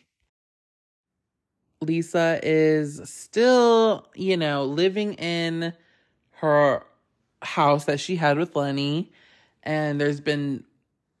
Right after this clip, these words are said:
plenty of drama that's happened with that. Like, there's been, there was a scene where Julia was having this party and Lisa came late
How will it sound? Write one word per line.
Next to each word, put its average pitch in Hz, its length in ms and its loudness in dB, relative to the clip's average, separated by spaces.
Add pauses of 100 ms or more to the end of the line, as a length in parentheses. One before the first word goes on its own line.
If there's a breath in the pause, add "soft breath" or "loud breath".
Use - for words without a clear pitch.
(200)
plenty 247 420 2
of 151 100 0
drama 135 300 0
that's 131 240 -2
happened 139 380 -2
with 127 140 -6
that. 127 300 -2
Like, 131 220 -4
there's 143 260 0
been, 143 300 -4
there 143 100 0
was 143 140 0
a 139 60 -6
scene 151 420 -4
where 135 360 0 (760 soft breath)
Julia 180 340 4
was 180 160 2
having 165 360 -2
this 156 240 -2
party 180 760 0
and 139 460 -2
Lisa 165 360 -6
came 151 340 -4
late 147 560 0